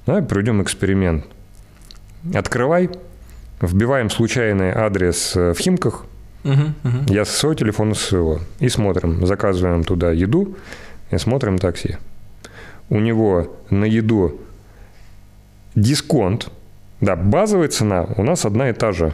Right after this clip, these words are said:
Speaker 1: То есть у меня пакет молока сто рублей, у него пакет молока сто рублей. Но только ему его продают с-, за восемьдесят,
Speaker 2: Мгм.
Speaker 1: показывая базовую цену,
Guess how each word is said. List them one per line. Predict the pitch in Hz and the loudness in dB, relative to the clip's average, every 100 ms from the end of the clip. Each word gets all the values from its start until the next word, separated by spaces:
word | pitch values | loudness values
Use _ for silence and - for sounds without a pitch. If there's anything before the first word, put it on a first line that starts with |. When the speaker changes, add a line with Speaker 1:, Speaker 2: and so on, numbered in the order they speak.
| - | -2
Speaker 1:
То | 107 | 0
есть | 92 - 120 | 0 -2 0
у | |
меня | 180 | 0
пакет | 196 139 135 123 - - | 0 0 0 -2 -4 0
молока | 113 107 104 95 90 92 | 0 0 0 2 2 -2
сто | 104 - 104 | -4 -2 0
рублей, | 95 90 87 | 2 2 2
у | 98 | 4
него | 131 101 | 2 2
пакет | 90 85 82 | -2 -4 -2
молока | 87 85 - | 0 0 0
сто | 82 - | -4 -2
рублей. | 90 82 82 - - - - | 0 0 0 -4 -12 -18 -6
Но | 110 | -2
только | 131 117 110 | 0 0 2
ему | 101 127 107 | 2 2 2
его | 87 90 | 2 2
продают | - 92 98 104 95 - - - | 2 2 2 2 2 -2 -2 0
с-, | - - - 90 92 | 0 0 0 2 2
за | 95 | 2
восемьдесят, | 143 220 127 95 - - - - - - | 2 2 0 0 -2 -6 -10 -18 -14 -2
Speaker 2:
Мгм. | 127 139 151 | 2 2 2
Speaker 1:
показывая | 92 120 95 95 | 0 0 2 2
базовую | 95 101 85 85 82 87 - - - | 4 2 2 2 0 -2 -8 -16 -6
цену, | - 87 92 | -2 0 0